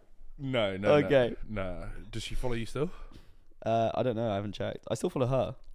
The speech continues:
Speaker 1: Yeah.
Speaker 2: Uh, I mean, wow. Well, you know what? I'll, <laughs> let, let, let me give you some advice on this. Um,
Speaker 1: <laughs>
Speaker 2: don't
Speaker 1: No, no, no. Obviously, fir-, first of all, we're not laughing at you. Like, that's actually a really hard situation.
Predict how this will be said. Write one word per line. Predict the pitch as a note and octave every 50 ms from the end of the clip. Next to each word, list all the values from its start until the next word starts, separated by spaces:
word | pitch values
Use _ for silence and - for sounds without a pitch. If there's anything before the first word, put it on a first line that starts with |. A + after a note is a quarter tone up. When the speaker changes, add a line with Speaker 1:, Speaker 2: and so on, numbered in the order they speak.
| - - -
Speaker 1:
Yeah. | - F2 E2+ D#2+ D#2+ - - - - - - - D3+ -
Speaker 2:
Uh, | - D#3 E3 E3+ - -
I | F3+
mean, | F3+ G3 G3 F#3+ F3+ F3 - - - - - - - - - - - - - - - - - - - - - - - - D#3+
wow. | - E3 D#3+ E3 F3 D#3+ C#3 B2+ - - - - - - - -
Well, | E3 G3 G3 F#3+ G3 G3+ - - - - - - - E3+ - -
you | - F#3 G#3+
know | B3 B3
what? | G#3+ F#3 E3+ -
I'll, | D3+ E3 E3+ -
<laughs> | E3
let, | C#3+ G3+ - - - -
let, | - G3+ - - C4
let | A3 A#3 A3+
me | A#3 G#3+
give | F3+ G3+ F#3+
you | F3+ E3
some | E3 E3 D3+
advice | C#3 B2+ C3 A#2+ A#2 A#2
on | - A2+ G#2+
this. | D2+ D2+ B2 - - - - - - - - - - - - - - - - -
Um, | C3+ C#3 C#3 C#3 C#3 C#3+ C#3 C3 C3 - - -
Speaker 1:
<laughs> | A2+ G#2+ - - - - - - - - - - - - - - - - - - - - - - - - - - - - -
Speaker 2:
don't | - C#3+ D3 E3 F3
Speaker 1:
No, | F3+ E3+
no, | D#3+ D#3+
no. | D#3 C#3+
Obviously, | D3+ D#3+ D3 E3+ D3 D3
fir-, | - E3 F3+ - -
first | - F3+ E3+ D3 D#3
of | D3+
all, | C3
we're | A2+ C3 C3+
not | C#3 B2+
laughing | B2 B2+ A#2+ A2 - B2 A#2
at | A2 G#2 F#2
you. | F#2+ F#2+ F#2
Like, | F2 G2 G2 G2+ F#2
that's | A2 A2 G#2 - -
actually | A2 G#2 - - G#2+
a | G2+
really | G2 G#2 G2
hard | F#2+ F#2 F2+ -
situation. | F#2 E2 - F#2 D#2+ D#2+ - - - -